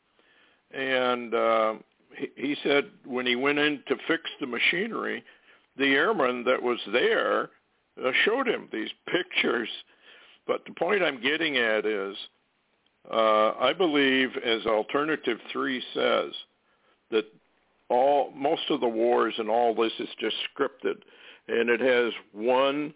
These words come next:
and only one goal, and that is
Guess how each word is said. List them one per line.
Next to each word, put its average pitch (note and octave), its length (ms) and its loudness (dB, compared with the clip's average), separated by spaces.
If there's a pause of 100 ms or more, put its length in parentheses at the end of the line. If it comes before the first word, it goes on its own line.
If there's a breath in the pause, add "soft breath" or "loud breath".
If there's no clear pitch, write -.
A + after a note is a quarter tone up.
(720)
and A#2+ 200 2
only C3 480 2
one A2+ 540 0 (220)
goal, G#2+ 520 2 (600)
and G#2+ 160 -8
that A#2+ 300 2
is A#2+ 160 2